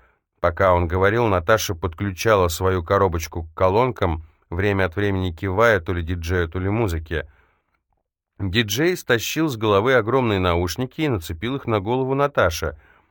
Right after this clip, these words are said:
Он явно ждал, что она вынет из ушей маленькие вкладыши,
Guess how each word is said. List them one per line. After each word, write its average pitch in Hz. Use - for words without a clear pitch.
Он 87
явно 85
ждал, 85
что 85
она 85
вынет 87
из 78
ушей 87
маленькие 92
вкладыши, 85